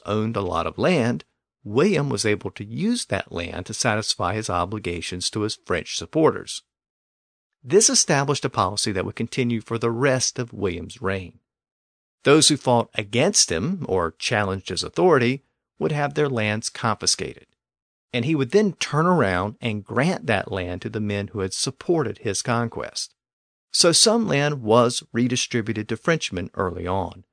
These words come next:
but most of the land remained in the hands of the Anglo-Saxons at first, and many Anglo-Saxons retained their old titles and positions. The total population of England at this point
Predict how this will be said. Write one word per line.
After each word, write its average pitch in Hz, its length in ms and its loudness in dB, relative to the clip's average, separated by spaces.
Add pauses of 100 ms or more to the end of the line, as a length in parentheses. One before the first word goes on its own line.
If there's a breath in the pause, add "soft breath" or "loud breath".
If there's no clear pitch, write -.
(480)
but - 240 6
most 147 520 2
of 208 140 -4
the 202 100 -2
land 165 460 0
remained 135 460 0
in 156 100 -2
the 151 60 -2
hands 139 500 -4
of 104 100 -6
the 127 160 -8
Anglo-Saxons 104 1000 -4
at - 240 -8
first, - 500 -2 (540)
and 113 100 -2
many 120 220 2
Anglo-Saxons 104 800 -2
retained 139 480 -4
their 113 220 -2
old 104 320 0
titles 127 540 -6
and 90 120 -8
positions. - 720 -6 (1200)
The 123 100 0
total 202 380 2
population 131 640 -2
of 113 80 -4
England 95 340 -6
at - 120 -6
this 147 180 -2
point - 360 -8